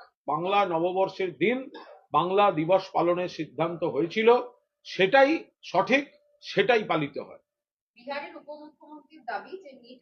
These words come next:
Speaker 2: কেলেঙ্কারিতে অভিযুক্তরা তেজস্বী যাদবের ঘনিষ্ঠ, সেখান থেকেই বিজেপি নেতা অমিত মালবিয়া হঠাৎ করে বোঝাই যাচ্ছে যে ইন্ডিয়া জোটের, আহ, কেন কেন্দ্রে ক্ষমতায় আসতে এত মরিয়া ছিল, আসলে ওরা নিট কেলেঙ্কারি ধামাচাপা দিতে চেয়েছিল।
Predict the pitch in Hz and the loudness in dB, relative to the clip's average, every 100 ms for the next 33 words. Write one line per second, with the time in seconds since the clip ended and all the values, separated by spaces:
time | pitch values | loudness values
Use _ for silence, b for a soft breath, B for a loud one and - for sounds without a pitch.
0 | _ 254 254 262 269 262 _ 311 262 - | _ -20 -20 -20 -20 _ _ -18 -18 -18
1 | 262 254 277 294 - 453 523 - _ - | _ -20 -18 -18 -18 -20 -20 -20 _ -20
2 | - 453 - - 403 196 _ _ - 440 | -18 -20 -20 -20 -20 -20 _ _ -20 -18
3 | 262 - - 330 220 220 233 _ 262 277 | -18 -20 -20 -20 -20 -20 -20 _ -20 -20
4 | - 294 233 _ 247 254 254 269 277 208 | -18 -20 -20 _ -20 -20 -20 -20 -20 -20
5 | 226 220 302 _ 202 254 262 269 269 330 | -20 -20 -20 _ -18 -16 -16 -18 -20 _
6 | _ 262 _ 220 220 226 453 466 - - | _ -20 _ -20 _ _ _ _ -20 -20
7 | _ _ - 196 202 240 233 285 277 247 | _ _ -12 -10 -8 -10 -12 -14 -20 -20
8 | 226 254 - 220 220 - 196 196 196 233 | -18 -18 -16 -20 -18 -16 -12 -14 -16 -20
9 | 233 247 190 202 220 254 285 220 - 233 | -20 -20 -18 -16 -18 _ -18 -18 -18 -20
10 | 254 269 233 262 - 196 202 - 285 - | -20 -20 -20 -20 -20 -20 -18 -20 -20 -20
11 | 370 381 403 381 392 370 453 415 _ _ | -20 -20 -20 -20 -20 _ -20 -20 _ _
12 | _ _ 440 | _ _ -20